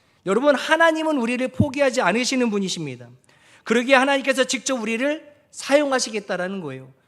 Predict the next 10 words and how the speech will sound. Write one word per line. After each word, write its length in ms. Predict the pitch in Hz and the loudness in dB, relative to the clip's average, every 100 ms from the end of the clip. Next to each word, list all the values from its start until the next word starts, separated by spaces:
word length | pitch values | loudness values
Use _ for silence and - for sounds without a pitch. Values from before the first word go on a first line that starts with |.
| _ _ | _ _
컨트롤할 560 | 269 262 269 254 240 | -2 0 -4 -2 -2
수 140 | 214 202 | -4 -6
있는 240 | 170 151 | -4 -6
것, 180 | 127 117 _ _ - | -8 -16 _ _ 2
너를 400 | 165 226 247 240 | 6 8 8 6
컨트롤할 420 | 277 285 277 254 | -2 -2 0 0
수 120 | 254 | -2
있는 280 | 214 202 196 | -4 -2 -2
것은 640 | 165 139 262 277 127 - _ _ 151 | -2 -2 -4 -2 -4 -12 _ _ -4
오직 400 | 165 233 - | -2 -2 -6